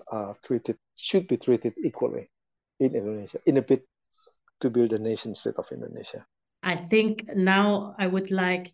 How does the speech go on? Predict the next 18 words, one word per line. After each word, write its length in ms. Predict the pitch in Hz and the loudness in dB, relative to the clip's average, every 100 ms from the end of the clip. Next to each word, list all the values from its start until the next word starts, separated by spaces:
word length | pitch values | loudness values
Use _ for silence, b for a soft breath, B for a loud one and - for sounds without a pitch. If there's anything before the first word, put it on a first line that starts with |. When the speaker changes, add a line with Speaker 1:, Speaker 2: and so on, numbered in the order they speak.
| - | -10
Speaker 2:
to, 500 | - 175 170 165 165 175 | -6 -4 -2 -4 -6 -6
um, 480 | 170 160 156 170 202 - - | -2 -2 -2 -6 -10 -8 0
end 220 | 180 185 | 2 2
the 60 | |
podcast 580 | 185 190 190 - 180 - | 2 0 0 -2 -4 -2
by 240 | 170 170 160 | 0 2 2
referring 880 | 185 214 202 180 160 160 170 190 - _ - | 4 4 2 0 -2 -2 -2 -6 -10 _ -10
to 100 | - | -2
your, 680 | 175 165 175 185 185 185 185 170 | 0 2 4 4 4 2 -2 -8
uh, 220 | 151 147 | -6 -2
writing 800 | 160 180 180 180 160 151 160 - | 0 0 0 -2 -6 -6 -8 -6
about 800 | 175 160 170 165 165 170 165 - - | -6 -2 0 2 2 0 -4 -8 0
Papua. 560 | 208 208 151 127 - _ _ _ _ _ - | 0 0 -2 -4 -10 _ _ _ _ _ -8
You 80 | - | -4
also 200 | 165 165 | -2 -2
have 200 | 156 160 | -4 -4
written 400 | 175 175 180 175 | -4 -2 -2 -2
about 720 | 165 170 165 165 165 165 - | -2 -2 -2 0 0 -2 -8